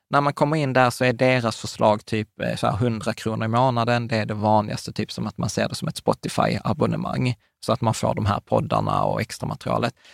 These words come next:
Men man kan välja sin egen summa, så att vi har studenter som sponsrar med sju kronor i månaden, och vi har folk som har sponsrat oss med flera tusen. Och vi är tacksamma för oavsett vilket.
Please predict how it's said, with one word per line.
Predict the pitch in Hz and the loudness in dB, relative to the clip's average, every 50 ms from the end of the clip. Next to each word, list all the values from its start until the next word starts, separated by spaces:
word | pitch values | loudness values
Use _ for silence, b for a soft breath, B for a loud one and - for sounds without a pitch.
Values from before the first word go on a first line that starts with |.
| b b | b b
Men | - 127 139 147 139 120 117 | -4 0 2 4 4 4 2
man | 117 113 110 - | 2 0 0 0
kan | - 117 | 0 2
välja | 110 123 123 120 117 110 107 | 4 4 4 4 2 0 -2
sin | - - 117 113 | -4 -4 -4 -2
egen | 113 107 98 - 110 - | -2 -2 -4 -6 -8 -10
summa, | - - 123 117 110 101 - | -6 -4 -4 -4 -4 -4 -6
så | - - 117 | -8 -8 -8
att | - - | -4 -2
vi | 113 | -2
har | 113 110 | -2 -2
studenter | - - - 117 123 135 120 113 110 - 113 | -2 -2 0 4 4 4 4 4 2 -2 -2
som | - 117 110 | 0 0 -2
sponsrar | - - - 113 127 - - 117 | -2 -2 -2 -2 -2 -2 -4 -6
med | 110 - | -6 -4
sju | - 123 120 117 | -2 -2 -2 -2
kronor | - - 120 113 113 113 107 104 110 - - - | -4 -6 -6 -4 -4 -4 -4 -4 -6 -6 -4 -2
i | 117 107 104 101 113 - - | -2 0 0 0 -2 -4 0
månaden, | 120 127 147 160 156 151 147 143 151 147 147 | 2 4 4 4 4 4 4 4 2 2 0
och | - - - _ _ _ _ - | -4 -10 -20 _ _ _ _ 0
vi | 123 | 0
har | 120 | 0
folk | 113 - - 113 104 - | 0 0 0 0 0 -2
som | - - | -6 -8
har | 113 107 | -8 -8
sponsrat | - - 110 110 107 - - - | -6 -4 -4 -4 -2 -4 -6 -8
oss | 113 - | -8 -8
med | - 107 | -8 -8
flera | - - 107 101 - | -6 -4 -2 -2 -4
tusen. | - - - 120 - - - - - 117 120 120 - _ _ _ _ _ | -4 -4 -2 -2 -2 -2 -6 -8 -8 -10 -10 -10 -12 _ _ _ _ _
Och | - 120 117 | 0 2 4
vi | 113 113 | 4 4
är | 110 | 2
tacksamma | - - 131 123 - - - - - 101 107 104 | 2 4 4 4 4 2 -6 -8 -6 -6 -6 -8
för | - - 110 - - - 117 | -6 -6 -6 -6 -4 -2 -2
oavsett | 110 107 107 104 - - - 104 - _ | 0 0 -2 -2 -4 -6 -8 -8 -8 _
vilket. | - - 131 117 113 113 - - - - - | -6 0 2 2 2 0 -2 -8 -8 -8 -8